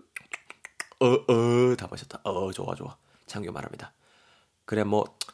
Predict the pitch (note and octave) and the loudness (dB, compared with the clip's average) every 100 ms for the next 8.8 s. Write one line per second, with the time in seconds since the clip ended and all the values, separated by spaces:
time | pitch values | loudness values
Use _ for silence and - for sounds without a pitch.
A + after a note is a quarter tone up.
0 | _ - C3+ A#2+ C#3 A#2 - G2+ G#2+ A2 | _ -2 2 4 2 0 -4 -2 -2 -2
1 | B2+ A#2+ G#2+ G2+ G#2 G2 G#2+ A2 C#3+ A#2 | -4 -2 -2 -2 -2 -2 -4 -2 -2 -2
2 | G2+ A#2 B2+ C3 C#3+ C3+ G#2 B2 - _ | -2 0 0 2 2 2 0 -4 -6 _
3 | _ G2+ F#2+ A#2 B2+ E3 C3+ G#2+ A#2+ G#2+ | _ -10 -6 2 4 6 4 2 0 -2
4 | - C#3+ A2+ A2 A2 C#3 A#2 A2 - _ | -4 0 0 2 0 2 2 0 -2 _
5 | _ C#3 D#3+ F#3+ - - _ _ _ F#2 | _ 2 4 0 -4 -20 _ _ _ -10
6 | F2+ G#2 C3+ - F#2+ G2+ F#2 F2+ - F#2+ | -6 -6 -6 -6 -6 -4 -6 -8 -6 -6
7 | - - - - - - - - _ - | -4 -6 -10 -10 -12 -14 -20 -20 _ 6
8 | C#3 C3 - _ B2+ E3 G#3+ - | 6 4 -8 _ 2 4 2 0